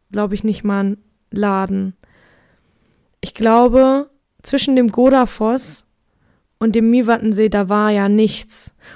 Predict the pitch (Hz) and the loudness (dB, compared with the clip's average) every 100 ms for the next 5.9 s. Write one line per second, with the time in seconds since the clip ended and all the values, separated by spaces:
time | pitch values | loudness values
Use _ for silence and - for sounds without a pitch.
0 | - - 220 226 233 226 220 214 226 269 | -10 -6 -4 -2 -2 0 0 2 2 2
1 | 226 220 220 190 226 233 254 - _ _ | 0 -2 -2 0 2 2 -2 -8 _ _
2 | _ _ _ 220 233 214 - _ _ _ | _ _ _ -2 0 -2 -8 _ _ _
3 | _ - 233 214 208 208 233 294 - 233 | _ -6 -4 0 0 2 2 0 -4 -2
4 | 202 208 208 208 202 196 - - 202 202 | 0 0 0 -4 -6 -8 -10 -6 -6 -6
5 | - 202 208 214 240 226 294 - - | -4 -2 0 2 2 0 -2 -6 -20